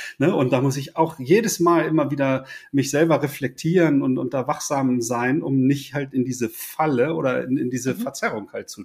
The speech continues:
Speaker 1: tappen. Ich, ich weiß nicht, wie dir das geht, ob du da klarer bist für dich selber oder?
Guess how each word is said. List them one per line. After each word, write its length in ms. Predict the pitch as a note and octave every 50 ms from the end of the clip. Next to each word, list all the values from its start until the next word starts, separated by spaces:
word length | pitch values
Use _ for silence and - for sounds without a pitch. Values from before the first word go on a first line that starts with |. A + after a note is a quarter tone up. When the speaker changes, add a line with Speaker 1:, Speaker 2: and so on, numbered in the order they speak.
| _ -
Speaker 1:
tappen. 300 | - - - - A2+ - - - - - -
Ich, 60 | - -
ich 120 | - -
weiß 160 | D3 D3+ C#3 -
nicht, 180 | C3 - -
wie 80 | C3+ B2
dir 100 | F3 G#3
das 200 | E3+ - - -
geht, 260 | B2 A2+ A2 A2 -
ob 160 | - - _
du 80 | - B2
da 300 | B2 A#2+ A2+ G#2+ G#2+ - - - - - -
klarer 360 | - D3 D3 F#3+ F#3+ D#3+ B2 A#2
bist 200 | A#2 - - -
für 80 | C3
dich 160 | A#2 A2 G#2+
selber 460 | G#2+ A2+ A2 A#2 B2+ C#3+ D#3 F#3+ F#3+ F3
oder? 320 | D#3 C3+ A#2+ A2+ - _